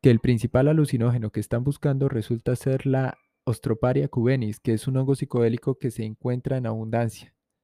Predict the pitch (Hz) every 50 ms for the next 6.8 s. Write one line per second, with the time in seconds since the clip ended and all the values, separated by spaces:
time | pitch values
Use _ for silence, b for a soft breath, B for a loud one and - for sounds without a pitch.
0 | _ _ _ _ _ _ - 120 110 120 131 - 156 143 131 127 113 117 127 -
1 | 143 127 113 120 127 131 135 127 - - 135 135 131 127 120 104 110 110 123 127
2 | 131 120 - 127 117 120 120 127 120 143 135 127 117 113 120 117 - 131 117 -
3 | - 107 - 117 110 113 120 127 123 - - 135 127 123 120 117 - 131 127 -
4 | _ 135 117 - - - 110 104 - 160 156 151 151 151 147 151 147 151 156 127
5 | 113 120 123 135 143 - _ 147 147 147 147 143 - 143 127 - 131 123 113 110
6 | - - 117 113 113 117 123 131 - _ - 131 117 113 110 101